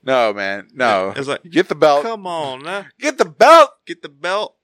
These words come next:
Speaker 2: Fucking tan that ass.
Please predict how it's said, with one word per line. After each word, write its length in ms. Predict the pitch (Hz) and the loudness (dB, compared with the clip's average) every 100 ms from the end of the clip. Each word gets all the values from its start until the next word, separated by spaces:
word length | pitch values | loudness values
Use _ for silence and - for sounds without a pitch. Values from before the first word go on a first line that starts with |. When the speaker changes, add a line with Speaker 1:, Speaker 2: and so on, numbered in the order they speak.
| - | -20
Speaker 2:
Fucking 240 | 160 131 _ | -20 -20 _
tan 720 | - 185 185 190 196 196 196 _ _ _ _ | -20 -14 -10 -8 -8 -8 -14 _ _ _ _
that 360 | 139 143 143 _ _ _ | -4 -2 -4 _ _ _
ass. 840 | 156 160 170 175 139 - _ _ | -8 -4 -2 -2 -6 -10 _ _